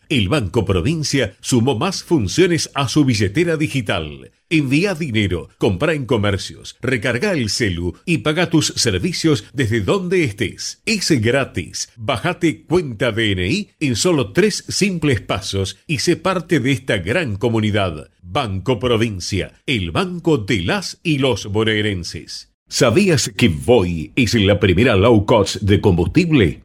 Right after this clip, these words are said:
y que tendrá más de cien estaciones a lo largo del país? Ya abrió en Once, Junín, Tandil, Realicó, Azul y Chipoleti.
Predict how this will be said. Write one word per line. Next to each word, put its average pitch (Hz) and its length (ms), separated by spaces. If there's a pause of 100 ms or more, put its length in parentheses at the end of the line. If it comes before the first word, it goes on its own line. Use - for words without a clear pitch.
(120)
y 151 160
que 147 140
tendrá 120 360
más 127 200
de 113 120
cien 175 360
estaciones 117 640
a - 20
lo 90 140
largo 107 300
del 92 220
país? 147 440 (240)
Ya 104 220
abrió 170 340
en 110 240
Once, 92 580
Junín, 101 640
Tandil, 90 640
Realicó, 113 800
Azul 175 560
y 143 100
Chipoleti. 95 800